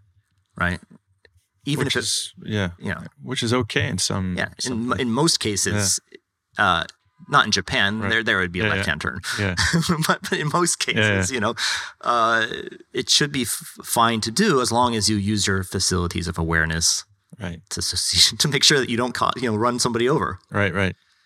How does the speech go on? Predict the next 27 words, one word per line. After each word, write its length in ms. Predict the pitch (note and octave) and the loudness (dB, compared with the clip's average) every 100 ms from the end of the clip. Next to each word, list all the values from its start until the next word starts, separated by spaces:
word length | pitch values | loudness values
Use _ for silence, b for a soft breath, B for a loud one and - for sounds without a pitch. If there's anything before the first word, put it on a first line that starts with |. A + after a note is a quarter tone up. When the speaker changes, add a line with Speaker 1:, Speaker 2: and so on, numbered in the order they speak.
| b b b b b b b _ _ _ _ | b b b b b b b _ _ _ _
Speaker 1:
Even 180 | E3 G#3 | 0 2
if 120 | F3+ | 2
your 180 | E3 D#3 | 4 4
light 240 | D3+ D#3+ C3 | 4 2 2
was 260 | C3+ C3+ | 2 2
green, 520 | - C#3+ E3 G2+ F#2+ A2+ | 0 2 2 0 -2 -2
you 80 | |
shouldn't 320 | G#2+ - A2 - | 0 0 0 2
drive 280 | G#2 G2 | 2 2
through 260 | - A2+ G#2 | -2 0 2
it 280 | E2+ - - | 0 -2 -8
because, 520 | G2+ - G2+ F2+ E2+ - | -8 -2 0 0 -2 -2
I 60 | |
mean, 300 | G#2 F2 G2+ | -2 -2 -4
without 460 | G#2+ A2+ F#2 G#2 - | -6 0 4 4 2
any 200 | A2 D#3 | -4 -4
question, 500 | - F2+ E2+ - A#2 | 0 0 0 -2 -2
because 320 | A#2+ - G#2+ | -2 -2 -2
what 160 | A#2 A#2+ | 0 0
if, 260 | A#2 - A2+ | 0 -4 -2
um, 420 | G#2+ A2 A2 G#2 _ _ _ _ - _ _ _ _ _ _ _ - | 0 -2 -4 -10 _ _ _ _ -20 _ _ _ _ _ _ _ -8
oh 120 | A#2 | -4
man, 280 | F2+ G2+ F2+ | 0 0 0
I 80 | G#2 | 0
saw 220 | B2 B2+ | 2 2
this 160 | F2 - | 2 -2
horrible 800 | - A2 A2+ G#2 F2 E2 E2+ G2+ | -2 -2 2 2 2 0 -2 -8